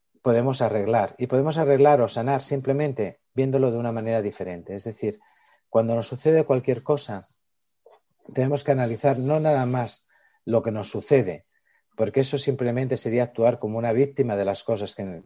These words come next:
que nos pasan, sino actuar también como quien realiza esas cosas, para entender qué pasa por esa situación para poder cerrar el círculo. Generalmente,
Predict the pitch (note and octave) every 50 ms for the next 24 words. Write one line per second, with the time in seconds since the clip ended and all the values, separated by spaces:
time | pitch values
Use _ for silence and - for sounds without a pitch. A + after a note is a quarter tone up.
0 | _ _ - G2+ G2+ F#2+ F#2+ F#2+ - - - B2+ B2 A#2+ A#2+ A#2+ A#2 F#2 F2 -
1 | _ - - - - - _ _ - - B2 A#2+ A#2+ B2+ A#2+ - - - B2+ B2
2 | - - C3+ C#3 C#3 C#3 D#3 D3 D3 D3+ D3+ D3+ D3 - - B2+ B2+ A#2+ A#2 -
3 | _ - B2+ A#2 A2+ A2+ G2+ G#2+ A2+ A#2 A2 A#2 C3+ C#3+ C#3 - B2 G#2 - -
4 | F#2+ - - - F#2 E2+ - - E2 E2+ - - - A2+ A2 A2 A2 G#2+ G#2+ A2+
5 | A2+ A#2+ C3 C#3+ C#3+ C#3 - - - - _ _ _ _ _ _ - - D3 C#3
6 | C#3 D#3 D#3 D#3 - - A2 - A2+ A2 A2 G#2+ A#2 A2 - - A2+ - A2+ A2
7 | - - C3+ C#3 C3 - - - B2+ A#2+ B2+ B2+ B2 - - - A#2 A#2+ C3+ B2+
8 | - - A#2+ G#2+ A#2+ B2 A#2 G#2+ F2+ - - G#2+ - - - E2+ D#2+ - - _
9 | _ _ - - - - - - - - - - - _ - - _ _ - -
10 | A#2 A#2 B2 C3 C#3 C#3+ D3+ C#3+ C3 D#3+ D#3 - - -